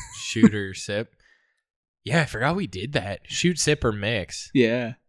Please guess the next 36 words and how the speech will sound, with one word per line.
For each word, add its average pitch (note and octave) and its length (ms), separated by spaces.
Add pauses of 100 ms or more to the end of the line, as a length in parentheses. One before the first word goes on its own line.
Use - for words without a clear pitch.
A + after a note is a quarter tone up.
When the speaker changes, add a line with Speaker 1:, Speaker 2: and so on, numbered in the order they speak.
Speaker 2:
Yeah. G2+ 340 (580)
You C#3 100
know E3+ 80
what's A3+ 140
funny, G#2 260
though? C#3 160
I - 100
think A3+ 220
this - 180 (120)
actually G#2 400
might F2+ 200
be F#2 260
good G#2 200
in G#2 140
an F#2 100
old F2 180
fashioned. E2 560 (1300)
Like, G#2+ 100
it C#3 80
might B2 280
kinda B2 220
make, A2 240
like, G#2+ 180
a G2 40
smoky G2+ 420
old F#2 200
fashioned F#2 480
without F2+ 340
really F#2 240
smoking F2 460
it. E2 160 (160)
Speaker 1:
Yeah, D#3 300 (100)
if, C#3+ 200
if C3 240
you, B2 340 (500)
yeah, D3 340